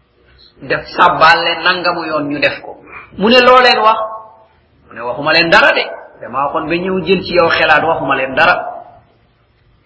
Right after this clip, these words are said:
Mu ne leen, "Nañu dem." Mu ñëw ne leen, "Yéen ñii, lu leen jot?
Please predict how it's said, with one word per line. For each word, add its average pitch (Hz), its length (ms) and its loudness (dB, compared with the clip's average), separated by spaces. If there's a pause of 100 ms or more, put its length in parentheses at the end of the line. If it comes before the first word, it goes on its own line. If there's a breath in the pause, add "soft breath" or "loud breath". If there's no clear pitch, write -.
(380)
Mu 127 100 -16
ne 127 80 -12
leen, 135 180 -2
"Nañu 151 220 -4
dem." 127 180 -2 (1500)
Mu 139 180 -6
ñëw 170 220 2 (100)
ne 170 100 2
leen, 170 220 2
"Yéen 165 320 2
ñii, 185 480 2
lu 180 80 2
leen 262 240 4
jot? 285 180 2